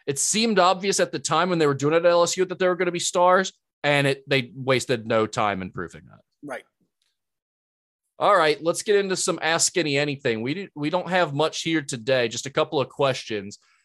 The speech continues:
Speaker 1: The first one is sports related, Skinny. The, the Open Championship is going on this week as we're speaking, and I got a question that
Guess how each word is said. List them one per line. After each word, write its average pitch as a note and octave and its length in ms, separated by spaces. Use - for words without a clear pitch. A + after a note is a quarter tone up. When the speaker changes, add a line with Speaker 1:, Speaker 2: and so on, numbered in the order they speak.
Speaker 1:
The B2 100
first C4 280
one A3+ 140
is F3 140
sports - 400
related, C#3 680
Skinny. C3 440
The, C3+ 280
the - 160
Open G#3 280
Championship D#3+ 640
is C#3 140
going D#3 340
on C#3+ 460
this C3+ 300
week C#3 420
as C3 280
we're B2+ 180
speaking, A2+ 680
and C#3 560
I C3 100
got G3 160
a - 60
question G3+ 420
that D#3+ 280